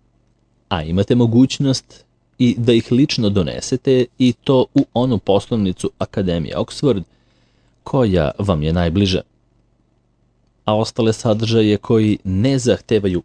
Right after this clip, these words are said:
uslugu sudskog tumača, klijenti imaju mogućnost i da pošalju skenirane elektronskim putem, ali i da ih isto tako dobiju kada prevodioci i sudski tumači završe sa njihovom obradom.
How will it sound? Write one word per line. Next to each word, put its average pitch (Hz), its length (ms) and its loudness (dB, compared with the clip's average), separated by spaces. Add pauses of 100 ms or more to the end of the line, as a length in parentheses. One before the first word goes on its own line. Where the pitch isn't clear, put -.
uslugu 98 460 -2
sudskog - 440 -4
tumača, 101 480 0 (1300)
klijenti 123 440 2
imaju 147 300 2
mogućnost 120 680 -2
i 135 40 2
da 135 140 2
pošalju 131 540 0
skenirane 113 720 0
elektronskim 92 920 -2
putem, 104 440 0 (680)
ali 143 300 2
i 139 100 4
da 123 100 2
ih 120 160 2
isto 147 240 0
tako 101 340 0
dobiju 110 420 2
kada 127 280 2
prevodioci 135 840 2
i 123 100 6
sudski 90 440 -2
tumači 85 600 -2
završe 110 640 0
sa 123 180 -2
njihovom 101 480 0
obradom. 98 420 0